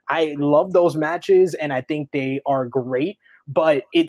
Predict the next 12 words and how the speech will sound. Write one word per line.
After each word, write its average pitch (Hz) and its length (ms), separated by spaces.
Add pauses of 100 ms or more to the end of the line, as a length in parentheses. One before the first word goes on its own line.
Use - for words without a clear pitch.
(160)
all 202 340
is 196 220
really 185 380
an 175 80
extension 175 680
of 160 240
that 165 260
feud, 202 340
and 147 180
they 151 120
made 156 340
that 160 240